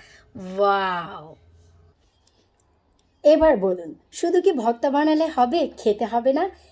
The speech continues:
এই যে ঝরঝরা বোয়া ভাতের সাথে, ওয়াও! এখন চলুন আমি আপনাদেরকে একটু খেয়ে বলছি যে আমার এই ভর্তা আর বোয়াটি কেমন হয়েছে। এর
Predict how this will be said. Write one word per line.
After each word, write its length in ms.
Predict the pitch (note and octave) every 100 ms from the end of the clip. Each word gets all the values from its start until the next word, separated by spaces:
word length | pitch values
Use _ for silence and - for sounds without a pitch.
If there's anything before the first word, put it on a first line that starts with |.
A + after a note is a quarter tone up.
| -
এই 220 | C4 D#4+ D#4+
যে 80 | D#4 C#4
ঝরঝরা 760 | - - G#3+ G#3 - G#3+ G#3 G3 F#3 - - _
বোয়া 380 | G3 G3 G#3 G#3+ A3
ভাতের 360 | A3+ A3 A#3+ -
সাথে, 280 | A3 G#3+ C4+ E4+ - - - A#3 A3
ওয়াও! 680 | G#3+ G#3+ G#3+ A3 A3 - E3+ E3 - - _ - - _
এখন 280 | G#3 A#3 F#4+ F4+
চলুন 360 | F#4 C#4+ C#4+
আমি 200 | C#4 A3+
আপনাদেরকে 500 | A3 G3+ A3+ A3 A3 B3+
একটু 220 | D4 - G4
খেয়ে 340 | - - A3+ C4
বলছি 600 | C#4+ C4+ - G#3+ D4+ A#4+ - _ _
যে 160 | F3+ G#3+ -
আমার 360 | G3 A3 D4 E4 -
এই 160 | A#3 A3
ভর্তা 480 | - F#3 G#3 - C#4 D4 -
আর 180 | G3+ F#3 E3
বোয়াটি 460 | F#3+ G#3+ A#3+ A#3 G3+ F#4 - _ _ -
কেমন 280 | B3 A#3+ F4 - -
হয়েছে। 440 | A#3 F#3 - C#3 - _ _ _ _ _ _ _ _ _ _ _ _ _ _ _ _ _ _ _ _ _
এর 180 | - C4